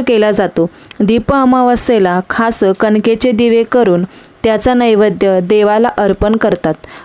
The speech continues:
कणकेच्या दिव्यांपैकी एक दिवा दक्षिण दिशेला ठेवण्याची पद्धत आहे. का दक्षिणेला कणकेचा दिवा ठेवतात ते तुम्हाला माहिती आहे का? चला तर मग जाणून घेऊयात दक्षिणेला हा दिवा का ठेवतात.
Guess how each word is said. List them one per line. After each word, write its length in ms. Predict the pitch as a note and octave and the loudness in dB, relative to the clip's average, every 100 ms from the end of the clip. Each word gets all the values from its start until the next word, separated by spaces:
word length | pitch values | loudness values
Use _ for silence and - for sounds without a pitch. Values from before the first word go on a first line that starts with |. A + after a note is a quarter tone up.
| - | -8
कणकेच्या 580 | - A#3 A#3 C4+ C4 C4+ | -2 0 0 -2 0 0
दिव्यांपैकी 840 | A3+ A3+ A3+ B3 C4 A#3+ - G3+ G3 F#3+ | 2 2 2 0 0 -2 0 0 0 0
एक 260 | A3+ B3 | -2 0
दिवा 340 | B3 B3+ G#3 F#3+ - - - | 0 2 0 -2 -6 -18 -6
दक्षिण 460 | G#3+ A3 G#3 B3 C4 | -2 0 0 0 0
दिशेला 540 | B3 B3 B3+ A3+ G3+ G3 | 0 0 0 0 0 -2
ठेवण्याची 640 | G3 A3+ G#3 G#3+ G3+ B3 | 0 0 2 0 0 -2
पद्धत 480 | B3 G3 E3+ A3 - | 0 -2 -2 -4 -2
आहे. 260 | G3+ F#3 D#3+ - - - - - _ - | 0 0 -2 -8 -20 -20 -20 -20 _ -6
का 160 | B3+ C4+ | -2 0
दक्षिणेला 680 | A#3 A#3+ - B3 A3+ G#3 G3 | 2 0 0 0 2 2 0
कणकेचा 560 | A#3 G#3+ G#3+ A#3 C4 | 0 0 0 0 2
दिवा 280 | A#3+ A3+ A3 | 2 2 2
ठेवतात 440 | A3+ B3+ A3 G3 F#3+ B3+ | 2 0 0 -2 -2 -2
ते 80 | |
तुम्हाला 420 | B3 B3 A#3 A3+ A#3 | 0 0 2 2 2
माहिती 420 | A3+ G3+ G3+ A#3+ | 2 2 0 0
आहे 260 | A3 G3 F3+ | 0 0 -2
का? 100 | - - - - - - | -6 -8 -12 -20 -20 -8
चला 260 | - A#3+ B3 C4 | -2 0 0 0
तर 100 | B3+ | 2
मग 280 | A#3 A3 | 2 2
जाणून 440 | G#3+ A#3 G#3+ A#3+ C4+ | 0 0 0 2 2
घेऊयात 360 | C4 A#3 G3+ G3 - | 2 2 2 -2 -2
दक्षिणेला 640 | A3 - C4 B3 A3 G3+ | -2 -2 -2 0 2 2
हा 180 | G#3 A#3 | 2 2
दिवा 300 | A3+ G#3 G#3+ | 2 2 0
का 220 | - A3 | -2 -2
ठेवतात. 400 | A3+ F#3+ - | 0 0 -2